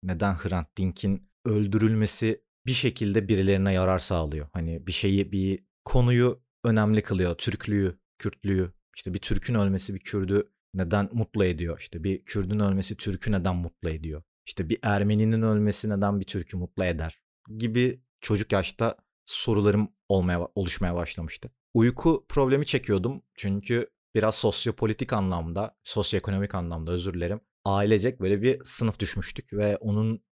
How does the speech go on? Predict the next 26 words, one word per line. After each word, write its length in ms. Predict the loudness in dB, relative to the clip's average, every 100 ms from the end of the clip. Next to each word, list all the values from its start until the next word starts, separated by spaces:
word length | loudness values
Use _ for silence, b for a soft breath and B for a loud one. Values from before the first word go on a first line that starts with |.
| -2
problemlerini 680 | 0 2 2 4 4 4 4
de 40 |
yaşıyordum. 400 | 2 2 -6 -8 -14 _ _ _
Hayatımda 540 | 0 2 2 0 2 2
ilk 120 | 0
defa 240 | -2 0
yaşadığım 540 | 2 0 0 0 2 2
yerde 460 | 2 2 2 0 _ _ -8
zengin 600 | -2 4 6 6 6 4
çocuk 340 | 2 0 2
ben 240 | 2 4 4
değildim. 420 | 2 2 -2 -6 -18 -20 _
Hatta 540 | -12 -12 -4 -2 0 2
bayağı 360 | 4 4 4 2
altlarda 540 | 2 2 2 2 2 2
kalıyordum 480 | 0 -2 -2 -6 -6
burada 340 | -4 0 2
ve 200 | 2 0
işte 180 | -2 -2
herkes 420 | 0 0 -2 -2
benim 200 | 0 0
bildiğim 280 | 0 0 0
şeyleri 380 | 0 0 0 0
biliyordu. 400 | 2 2 2 -2
Bunlar 320 | -2 0 2
beni 260 | 2 0